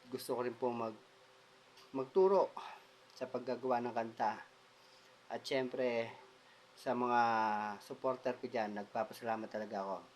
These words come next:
Maraming, maraming salamat po. Two thousand seven, seven hundred seventy-five na po ang aking subscribers. Nagpapasalamat po ako sa inyo. Sana po madagdagan pa po ulit ang aking subscribers. Lalo, lalo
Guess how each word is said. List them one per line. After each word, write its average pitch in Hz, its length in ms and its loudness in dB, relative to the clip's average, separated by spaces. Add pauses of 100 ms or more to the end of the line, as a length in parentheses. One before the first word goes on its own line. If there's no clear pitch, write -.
Maraming, 135 320 -2
maraming 120 320 -2
salamat 117 480 -6
po. 143 160 0 (320)
Two 139 160 -2
thousand 131 400 0
seven, 123 400 -2 (1040)
seven 123 400 -2
hundred 127 320 0
seventy-five 123 560 -2
na 120 80 -4
po 123 240 0
ang 117 240 -4
aking 120 160 -2
subscribers. 110 640 -4
Nagpapasalamat 117 800 0
po 135 80 4
ako 135 80 2
sa 156 160 -2
inyo. 151 160 0
Sana 131 320 0
po 143 160 0 (480)
madagdagan 127 560 0
pa 123 80 2
po 131 160 -2
ulit 139 380 2 (1400)
ang 123 240 0
aking 123 380 -2
subscribers. 117 720 -4
Lalo, 131 240 0
lalo 131 260 2